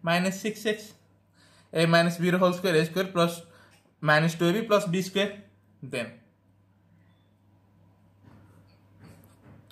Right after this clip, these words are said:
keep it to left, x square minus seven x plus ten equal to zero.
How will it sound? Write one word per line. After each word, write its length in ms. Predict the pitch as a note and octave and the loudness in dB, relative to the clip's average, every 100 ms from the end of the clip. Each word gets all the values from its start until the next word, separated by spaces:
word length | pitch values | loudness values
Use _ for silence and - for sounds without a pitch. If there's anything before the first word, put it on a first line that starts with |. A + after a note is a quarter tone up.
| _ - - - - - - _ | _ -20 -20 -20 -20 -20 -20 _
keep 240 | - F3 F3 | 0 0 2
it 200 | F3+ - | 0 2
to 80 | G#3 A3+ - | -2 -2 -6
left, 380 | D3+ D#3+ F#3+ - - _ _ _ _ _ _ _ _ | -2 2 2 0 -16 _ _ _ _ _ _ _ _
x 260 | C#3+ - - F3 | -8 -6 -8 -8
square 580 | - D3+ C3+ B2+ C#3 F#3+ - - - _ _ | -6 -2 0 2 0 -2 -10 -20 -20 _ _
minus 640 | C#3+ C#3 C#3+ C#3+ C#3 C#3 | -2 2 2 0 -2 -2
seven 460 | - C#3+ C#3 E3 D#3+ | -2 -2 2 2 2
x 500 | C3+ C3 E3+ - - _ _ - - | 2 2 2 -2 -18 _ _ -20 0
plus 260 | C#3+ C#3+ - - | 0 0 -6 0
ten 480 | C#3+ C3 C#3+ G3 - - - | 4 4 2 -2 -10 -20 -10
equal 400 | D3 C#3 D#3 D3 | -8 -4 -2 -2
to 200 | C#3+ E3+ | -2 -4
zero. 240 | D#3 E3 | 0 -2